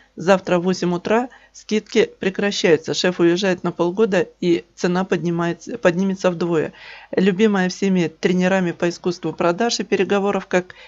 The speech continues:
кейс раздела манипуляция, как способ склонить клиента на свою сторону, стала реальным приемом, применяемым в отношении России. Странно, но почему-то в Киеве ждут, что это сработает.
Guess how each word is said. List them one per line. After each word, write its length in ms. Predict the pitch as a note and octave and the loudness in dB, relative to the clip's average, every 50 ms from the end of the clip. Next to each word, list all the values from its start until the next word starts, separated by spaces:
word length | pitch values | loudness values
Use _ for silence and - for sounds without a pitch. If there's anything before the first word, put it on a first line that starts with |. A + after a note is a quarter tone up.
| - _ - | -20 _ -2
кейс 280 | - A3+ A3+ A3 A3+ | 2 2 2 2 2
раздела 460 | A3 F#3+ F3+ F3+ F3+ G#3+ G3+ G3+ G3+ F#3+ | 2 2 2 2 2 2 0 2 2 2
манипуляция, 720 | F#3 F3+ F3 F3+ F3 - F3+ F#3+ G3+ A3 A3 - G#3 F3+ | 2 0 0 0 0 0 0 0 0 0 -2 -2 -4 -4
как 240 | - - F#3 F3+ F3 | -2 -2 -2 -2 -2
способ 420 | - - - G3 F#3+ - F3+ E3+ - | -4 -4 -4 -4 -2 -2 -4 -4 -4
склонить 480 | - - F3+ F3+ F3+ F#3 F#3 F3 - | -4 -2 0 0 2 0 0 -2 -2
клиента 440 | - F3+ E3+ F3+ F#3 G3+ G#3 - F#3+ | -2 0 0 2 0 0 -2 -2 -2
на 100 | F3+ E3+ | -2 -4
свою 240 | - - F3+ F3+ F3+ | -4 -2 -2 -2 -2
сторону, 520 | F3+ - - F3 D#3 C#3 C3 C3+ - - _ _ _ _ _ _ _ _ _ _ - - - - - | -2 -2 -2 -2 -2 -2 -4 -6 -8 -12 _ _ _ _ _ _ _ _ _ _ -20 -20 -20 -20 -20
стала 360 | - - - G#3+ G3 G3 G3 F#3+ | -14 -2 2 4 4 4 4 4
реальным 420 | G3+ G3+ G3+ G3 F#3+ F#3 F3 E3+ | 4 4 2 2 2 0 0 0
приемом, 420 | - F#3 G3 A3 A3+ A3 G#3 G3 | 0 0 0 2 0 0 0 -2
применяемым 640 | F#3+ F3+ F#3 F3 F3+ F3 F3+ F#3 G3 G#3+ G#3+ G#3 F#3 | -2 0 0 0 2 2 0 0 0 0 -2 -2 -2
в 60 | E3 | -4
отношении 520 | E3 E3 - F3 E3+ D#3+ - F3+ F3+ F#3 F#3 | -4 -2 -2 -2 -2 0 -2 -2 -2 -2 -2
России. 440 | F#3 F#3 F#3 - - D#3 D3+ - - - - - - - - | -2 -2 -4 -4 -4 -6 -6 -6 -8 -14 -20 -20 -20 -20 -20
Странно, 440 | - - - F#3 G#3+ G#3 F#3+ E3 | -8 -2 2 4 4 4 4 2
но 100 | D#3 D#3 | -2 -4
почему-то 460 | D#3+ F#3 F3 - F#3+ G3+ A3 A3+ G#3 F#3+ | -4 -6 -4 -4 -4 -4 -2 -4 -6 -6
в 60 | - | -6
Киеве 400 | - A3+ A3+ G#3+ F#3 E3+ - - - | -4 -2 -2 0 0 -2 -4 -4 -6
ждут, 380 | F3 F3+ F#3 F#3+ G#3+ A3 A3+ - - - - - | -6 -6 -4 -4 -4 -4 -6 -8 -16 -20 -20 -8
что 160 | - - F#3 | -2 0 2
это 160 | F3+ - G3 | 2 2 -2
сработает. 680 | F#3+ - - G#3 G#3+ A3 F#3+ E3 - D3 E3 - - | -2 -2 -2 -2 0 0 -2 -2 0 -2 -4 -6 -10